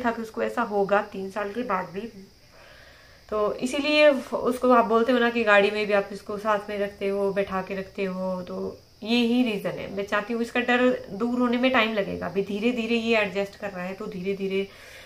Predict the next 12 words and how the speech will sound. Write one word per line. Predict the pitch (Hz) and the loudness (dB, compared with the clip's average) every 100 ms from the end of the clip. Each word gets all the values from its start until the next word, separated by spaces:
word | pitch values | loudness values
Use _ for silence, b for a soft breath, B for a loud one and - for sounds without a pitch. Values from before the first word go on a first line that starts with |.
| B | B
इसको | - - 226 | -12 -6 -4
situation | 233 226 233 240 | -4 -2 0 0
में | 233 233 | 0 0
समझने | 247 214 208 220 | 0 -4 -4 -2
में | 226 226 | -2 2
time | 214 208 220 | 2 2 2
लगेगा। | 202 175 165 170 B B B B B - - | 0 -2 -8 -12 B B B B B -20 -6
तो | 240 | 0
इसीलिए | 254 254 277 277 | 0 0 -2 2
अब, | 269 226 233 | 6 6 6
अब | 247 233 | 2 4
जब, | 262 | 2